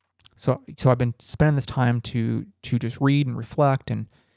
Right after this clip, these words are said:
and, and learn my history and, and, and, you know, just up my,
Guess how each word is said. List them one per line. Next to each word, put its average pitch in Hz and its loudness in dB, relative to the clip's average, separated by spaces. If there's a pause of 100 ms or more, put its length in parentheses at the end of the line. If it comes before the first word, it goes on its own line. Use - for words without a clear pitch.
(140)
and, 117 -2
and 120 0
learn 120 4
my 110 2
history 123 2
and, 113 -2
and, 117 -2
and, 120 -2
you 120 0
know, 120 0
just 131 -4
up 117 0
my, 123 0